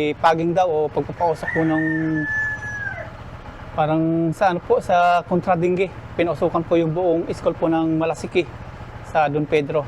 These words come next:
At ngayon, wala po sila pasok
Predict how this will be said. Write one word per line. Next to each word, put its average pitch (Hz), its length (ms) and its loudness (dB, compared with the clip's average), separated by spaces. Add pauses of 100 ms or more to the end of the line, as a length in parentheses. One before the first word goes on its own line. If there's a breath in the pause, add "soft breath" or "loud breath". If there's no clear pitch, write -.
(1000)
At 135 400 0
ngayon, 170 400 2
wala 147 160 2
po - 160 -8
sila 143 160 -2
pasok 135 240 0